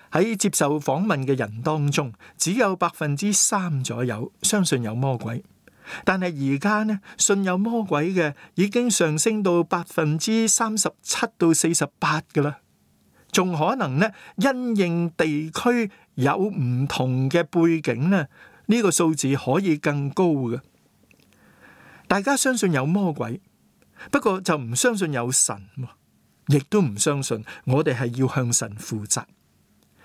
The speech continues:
人類一直喜歡觀察星象。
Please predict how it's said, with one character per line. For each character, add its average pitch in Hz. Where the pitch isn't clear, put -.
人 151
類 160
一 190
直 -
喜 139
歡 170
觀 165
察 135
星 135
象。 110